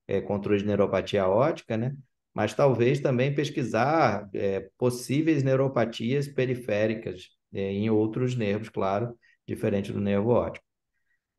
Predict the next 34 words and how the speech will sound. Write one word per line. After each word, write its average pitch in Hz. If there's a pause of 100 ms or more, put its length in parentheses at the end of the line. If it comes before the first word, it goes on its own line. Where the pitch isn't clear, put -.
(280)
Além 175
disso, 180
eu 180
acho 165
que -
eu 156
tenho 156
só 151
a 151
elogiar, 143
né? 123
Brunella, 117
mais 113
uma 110
vez, 107
é 110
uma 104
pessoa 107
que -
realmente 113
tem 131
aí 107
uma, 104
uma 101
força 127
interna 104
gigantesca, 113 (440)
uma 104
vontade 110
de 101
fazer 104
as 101
coisas 104
grandes, 110